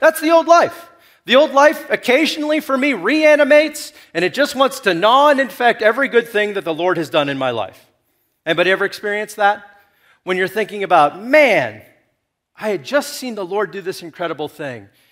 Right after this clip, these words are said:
And then that old life, the way that we used to live, comes back, and it wants to destroy everything that the Lord has done. Paul, in this passage, does what he often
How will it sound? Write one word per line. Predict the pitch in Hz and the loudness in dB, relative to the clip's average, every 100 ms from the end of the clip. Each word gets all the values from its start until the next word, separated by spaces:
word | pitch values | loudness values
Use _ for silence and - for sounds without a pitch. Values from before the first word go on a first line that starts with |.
| _ _ | _ _
And | 123 139 | -20 -14
then | 147 | -6
that | 160 165 | -4 -2
old | 175 208 196 | -2 -2 2
life, | 214 190 170 - 139 | 2 2 0 -10 -12
the | |
way | 151 180 | -4 -2
that | 175 | -2
we | 175 | -8
used | 165 190 - | -14 -16 -14
to | 185 | -10
live, | 175 196 139 117 - _ _ | -4 0 -2 -4 -16 _ _
comes | - 156 131 | -14 -12 -12
back, | 113 165 147 117 104 - _ _ _ - | 0 2 4 2 -4 -20 _ _ _ -18
and | 147 | -14
it | 160 | -4
wants | 208 208 | -4 -4
to | 175 | -12
destroy | 143 143 - - 180 220 262 233 139 117 117 | -16 -16 -14 -16 -20 -14 -10 -8 -8 -10 -6
everything | 196 214 208 - 175 170 | -2 -2 -4 -10 -12 -12
that | 151 | -10
the | 165 139 | -10 -10
Lord | 117 113 113 | -8 -10 -12
has | - 117 95 | -16 -20 -8
done. | 147 143 113 101 _ _ _ _ _ _ _ _ | -4 -4 -4 -10 _ _ _ _ _ _ _ _
Paul, | - 320 277 165 156 - - _ _ _ _ _ _ _ - | 4 6 8 6 2 -6 -20 _ _ _ _ _ _ _ -4
in | 233 247 | -2 0
this | 247 240 | 0 -2
passage, | 208 247 240 - 151 - - | -2 0 0 0 -6 -6 0
does | 196 208 | 0 0
what | 180 180 | -4 -10
he | 202 | -4
often | 196 247 226 170 131 | 0 0 0 -6 -8